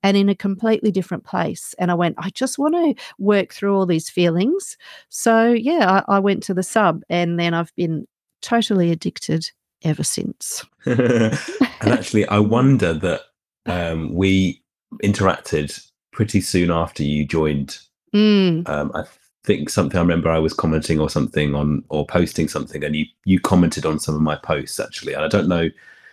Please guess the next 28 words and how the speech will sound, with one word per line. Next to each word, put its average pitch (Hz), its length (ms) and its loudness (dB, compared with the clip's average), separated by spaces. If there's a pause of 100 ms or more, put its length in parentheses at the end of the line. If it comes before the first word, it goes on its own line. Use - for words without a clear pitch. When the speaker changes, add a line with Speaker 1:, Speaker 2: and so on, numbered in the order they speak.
(180)
Speaker 2:
exactly 90 540 -2
when 78 180 2
you 76 140 2
joined, 65 520 -4 (120)
but - 60 -4
I 214 140 4
joined 220 240 4
in, 180 220 2 (160)
Speaker 1:
Mm. 87 80 -4
Speaker 2:
I 101 100 4
joined 98 460 2
the 80 480 0
sub 78 320 -4
in, 76 460 0
uh, 71 400 -4 (120)
late 87 380 2
October. - 800 -2 (800)
And, 71 600 -2 (440)
um, 71 680 -4
it 90 100 0
was - 420 -4
a 90 80 0
little 107 180 2
bit 76 120 0
after 76 260 -4
that - 220 -6
that 78 100 -4
you 76 400 -2